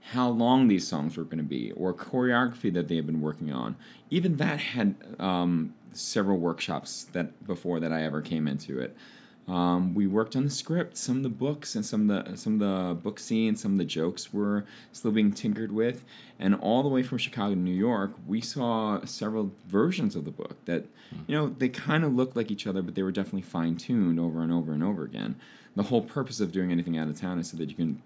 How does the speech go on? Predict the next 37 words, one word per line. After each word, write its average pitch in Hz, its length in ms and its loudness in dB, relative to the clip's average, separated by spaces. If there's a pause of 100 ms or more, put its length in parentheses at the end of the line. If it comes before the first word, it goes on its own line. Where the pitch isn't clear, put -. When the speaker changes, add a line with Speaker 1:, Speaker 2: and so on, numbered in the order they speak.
Speaker 1:
put 117 160 -2
it 95 80 2
up 95 180 -2
on - 80 -2
its - 160 -6
feet 98 220 -6
for - 160 -12
its 71 120 -12
very 92 360 0
first 78 280 -10
time 78 440 -6 (360)
and 92 100 -10
kind 101 140 0
of 92 140 0
look 92 180 -2
at - 140 -4
the 85 100 -2
whole 92 560 -2
picture. - 600 -10 (180)
Speaker 2:
Right. 64 320 -8
Speaker 1:
Thankfully, 147 420 2
we 101 120 6
had 104 220 2
a, - 80 -4 (160)
a 92 40 -2
whole 131 460 -4
year 104 640 -2 (480)
in 101 100 6
between 104 500 4
the 92 60 2
Chicago 92 360 0
production 85 440 -4
and 80 140 0
the 78 40 -2
Broadway 92 340 -2
production 82 480 -6
to 82 420 -2